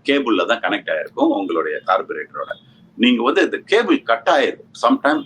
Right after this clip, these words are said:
கேபிள் கட் ஆயிருக்கும். அது நிறைய பேருக்கு அந்த அனுபவம் இருக்கும். கேபிள் கட், கட் ஆன உடனே நேச்சுரல் என்ன ஆகும்னா, அந்த ஐடியல் ஸ்பீடுக்கு போயிடும். அது வந்து என்னன்னா க்ளோஸ் பண்ணிடும். அந்த, அ,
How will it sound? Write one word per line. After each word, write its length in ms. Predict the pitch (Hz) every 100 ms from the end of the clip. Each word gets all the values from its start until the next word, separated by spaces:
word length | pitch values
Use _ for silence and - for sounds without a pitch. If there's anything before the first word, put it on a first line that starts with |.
| -
கேபிள் 280 | 135 131 110
கட் 160 | 101
ஆயிருக்கும். 240 | 104 95 139
அது 100 | 113
நிறைய 260 | 98 117
பேருக்கு 200 | 113 110
அந்த 120 | 101
அனுபவம் 300 | 82 107 104
இருக்கும். 240 | 76 - - _
கேபிள் 340 | 196 220 180
கட், 220 | 180 - -
கட் 240 | 131 135
ஆன 180 | 202 170
உடனே 300 | 117 147 156
நேச்சுரல் 560 | 101 87 120 175 165 147
என்ன 260 | 120 117
ஆகும்னா, 220 | 131 202 - _
அந்த 300 | 110 110 104
ஐடியல் 380 | 107 160 180 151 -
ஸ்பீடுக்கு 220 | 123 165 92
போயிடும். 240 | 87 - _ - -
அது 160 | 123
வந்து 220 | 135 165
என்னன்னா 220 | 127 139 147
க்ளோஸ் 280 | 160 175
பண்ணிடும். 300 | - 90 80 - _ _ -
அந்த, 540 | - 107 95 87 85 -
அ, 300 | 107 92 90